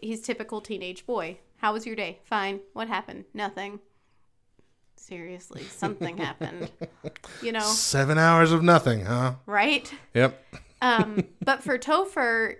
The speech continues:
Speaker 1: we have an ongoing notebook that he knows he can write in.
Speaker 2: Mm-hmm.
Speaker 1: And if something, because he's just not as much of a talker as
Speaker 2: Yeah.
Speaker 1: Cannon is. But if something's really weighing on his heart, he just kinda writes it down in that notebook.
Speaker 2: Hmm.
Speaker 1: And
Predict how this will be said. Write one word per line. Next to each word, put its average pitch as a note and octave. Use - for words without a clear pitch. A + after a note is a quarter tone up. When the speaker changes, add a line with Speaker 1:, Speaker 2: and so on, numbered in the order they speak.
Speaker 1:
we A#3+
have B3
an A3
ongoing A3
notebook G#3
that G#3+
he A#3+
knows G#3+
he A3+
can A3
write G3
in. B3+
Speaker 2:
Mm-hmm. -
Speaker 1:
And F#3
if A3
something, G#3+
because B3+
he's C#4
just D4
not B3+
as A3
much G#3+
of G3
a E3
talker -
as G3+
Speaker 2:
Yeah. G#3
Speaker 1:
Cannon F3+
is. -
But A#3
if G#3+
something's A3
really G#3+
weighing G3+
on G3
his G3+
heart, G#3
he G3+
just F#3+
kinda F#3+
writes F#3+
it -
down G3+
in F#3
that E3+
notebook. G3+
Speaker 2:
Hmm. C#3+
Speaker 1:
And G3+